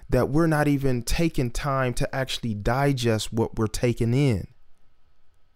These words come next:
And so we don't really have a filter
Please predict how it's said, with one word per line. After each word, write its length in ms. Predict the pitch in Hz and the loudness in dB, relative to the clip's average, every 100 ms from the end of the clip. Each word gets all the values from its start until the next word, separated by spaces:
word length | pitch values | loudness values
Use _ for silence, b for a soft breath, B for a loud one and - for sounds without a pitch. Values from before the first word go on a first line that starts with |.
| _ - - - - - - - - - - - _ - _ - - - | _ -20 -20 -20 -20 -20 -20 -20 -20 -20 -20 -20 _ -20 _ -20 -20 -2
And 100 | 139 | 2
so 200 | - 156 | 4 4
we 200 | 139 147 | 4 2
don't 340 | 120 156 160 | 4 4 4
really 240 | 147 151 135 | 4 4 4
have 220 | 139 123 | 2 2
a 80 | 110 | 0
filter 840 | - - 214 196 - - 98 95 | -4 -2 2 2 0 -4 -6 -8